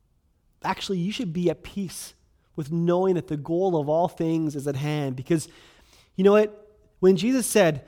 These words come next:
that he will never leave or forsake you, it's a promise that you put your faith in him, not your own good works or your morality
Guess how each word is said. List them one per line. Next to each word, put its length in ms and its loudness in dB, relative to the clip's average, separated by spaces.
that 100 -8
he 60 0
will 80 2
never 240 4
leave 320 0
or 80 2
forsake 760 -2
you, 220 -12
it's 160 -2
a 60 0
promise 500 -6
that 60 -10
you 60 -2
put 120 -12
your 80 -2
faith 440 -2
in 160 -6
him, 280 -4
not 240 -8
your 200 -10
own 220 -6
good 280 -4
works 340 -8
or 40 -12
your 100 -8
morality 760 -6